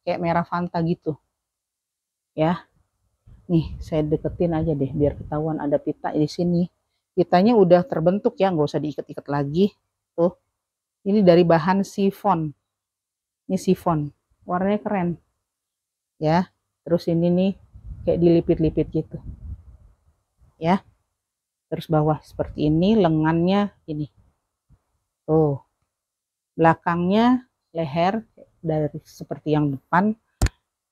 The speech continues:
Belakangnya dilipit gitu. Keren, Bun.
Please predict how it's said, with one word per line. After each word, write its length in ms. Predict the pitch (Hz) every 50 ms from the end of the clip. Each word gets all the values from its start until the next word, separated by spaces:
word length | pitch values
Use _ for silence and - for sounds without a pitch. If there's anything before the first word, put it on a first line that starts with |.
| _ _ _ _ _ _ _ _ _
Belakangnya 400 | 165 156 - - 165 165 175 190
dilipit 480 | 185 165 160 151 147 143 - 156 - _ -
gitu. 280 | 143 135 - - 147 - _ _ _ _ _ _ _ _ - - - - - - - - - - - - - - _ _ _ _ - -
Keren, 280 | - - 175 175 180 170
Bun. 160 | 143 139